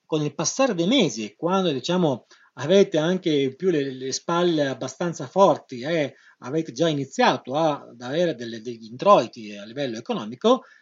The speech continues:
potete allora passare in una fa-, fase successiva ad aprire un ufficio su strada.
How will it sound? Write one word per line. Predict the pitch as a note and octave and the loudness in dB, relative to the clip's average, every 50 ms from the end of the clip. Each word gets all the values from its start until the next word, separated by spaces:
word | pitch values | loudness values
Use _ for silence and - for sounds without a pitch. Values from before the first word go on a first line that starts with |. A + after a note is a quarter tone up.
| _ _ _ | _ _ _
potete | - A#3+ A#3 A#3+ A#3+ E3 F3 | -6 -4 -2 -2 -2 0 2
allora | E3+ E3+ D#3+ D#3 - | 4 4 4 4 2
passare | - F#3 - - - - B3+ A3 E3 C3+ A#2 A2+ A2 | 0 0 2 2 4 4 4 4 4 2 0 -4 -6
in | A2 A#2+ | -6 -6
una | B2+ C3+ C3+ | -8 -8 -10
fa-, | C3 D3+ D3 C#3+ | -8 -8 -10 -8
fase | - - A#3 A3+ F3 - - | -4 -2 0 0 0 -2 -4
successiva | - - D3+ - - C4 - - - C#3+ B2+ C3 D#3 E3+ G3+ G3 - _ _ _ _ | -6 -8 -8 -6 -4 -4 -4 -4 -4 -4 -2 0 2 0 0 0 -4 _ _ _ _
ad | E3+ F3+ F3+ A#3+ | -6 -4 -2 -2
aprire | C4+ C4+ - C#3 C3+ C3 B2+ C3+ | -2 -2 -4 -2 -2 0 2 2
un | E3 F3+ | 2 2
ufficio | G3+ G3+ - - - A#2+ A2+ - | 2 0 -2 -4 -6 -6 -6 -8
su | B2 - A#2 | -10 -12 -16
strada. | A#2 - B2+ B2 A#2 A2+ A2 A2 B2 B2 B2 | -18 -16 -12 -10 -8 -8 -6 -6 -6 -6 -6